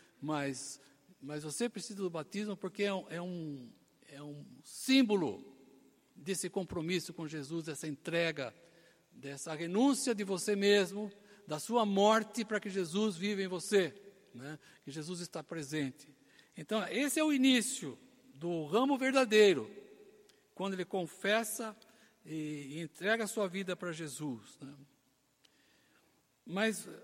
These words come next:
olhando para esse texto aqui, nós podemos ver que, é, o que Jesus fala é que, é, é algum, algumas co-, algumas evidências muito, muito fortes para nós.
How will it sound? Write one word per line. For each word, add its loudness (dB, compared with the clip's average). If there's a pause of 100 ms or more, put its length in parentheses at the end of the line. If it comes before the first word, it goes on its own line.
(160)
olhando 4
para 2
esse -4
texto 0
aqui, -2 (1300)
nós -4
podemos 2
ver 0
que, -2 (640)
é, -10
o -12
que -4
Jesus -2
fala -2 (680)
é -10
que, -4 (1300)
é, -12 (1700)
é -12
algum, -4
algumas 4
co-, 2
algumas 2
evidências 0
muito, 0
muito -2
fortes 4
para -2
nós. 0